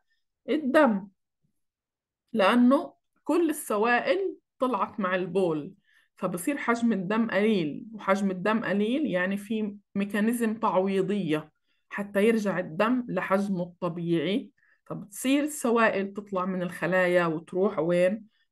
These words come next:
تروح على الدم، فهذا بيعمل إيش؟ Dehydration of cells، واللي بيؤدي للثيرست أو العطش. تمام؟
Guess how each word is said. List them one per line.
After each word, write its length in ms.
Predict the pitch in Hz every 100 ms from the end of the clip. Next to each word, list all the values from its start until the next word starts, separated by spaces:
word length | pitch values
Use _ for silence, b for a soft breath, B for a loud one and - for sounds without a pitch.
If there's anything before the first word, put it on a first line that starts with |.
| _
تروح 380 | 180 202 262 -
على 240 | 180 175 165
الدم، 420 | 170 165 175 - -
فهذا 360 | 202 240 202
بيعمل 520 | 180 175 196 196 190 -
إيش؟ 320 | 180 180 196
Dehydration 1300 | 165 190 170 160 185 254 359 - - 214 220 240 190
of 40 |
cells، 640 | 196 - 196 175 175 - - _ _ _
واللي 280 | 214 240 220
بيؤدي 520 | 196 185 196 165 190
للثيرست 1080 | 185 185 185 - 170 - 185 185 180 196 -
أو 300 | 165 175 -
العطش. 720 | 151 120 - - 170 - - _ _ _ _ _ _ _ _ _
تمام؟ 320 | 185 196 254